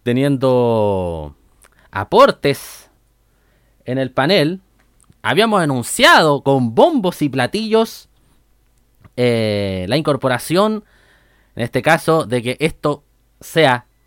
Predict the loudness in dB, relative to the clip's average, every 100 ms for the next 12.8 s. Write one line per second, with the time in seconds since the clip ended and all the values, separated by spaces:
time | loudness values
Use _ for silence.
0 | -12 -12 -6 -2 -2 -2 -2 -2 -2 -2
1 | -4 -2 0 2 0 -2 -2 0 2 2
2 | 0 _ _ _ _ _ _ _ _ _
3 | -2 0 2 2 2 2 0 0 -2 -4
4 | -6 -8 -10 -16 _ _ _ -6 -2 0
5 | 0 -2 -4 -4 -8 -8 -8 -4 -2 -2
6 | -4 -2 -2 -2 -4 -4 -8 _ _ -8
7 | -2 -2 -2 -4 -4 -4 -6 -8 -6 -4
8 | -4 -4 -6 -8 -12 -18 _ _ _ _
9 | _ _ _ _ _ _ _ _ _ _
10 | -4 -2 -4 -2 -2 0 2 4 2 2
11 | -2 -4 _ _ _ _ _ _ _ -4
12 | -2 0 -2 -2 -8 -4 -6 -6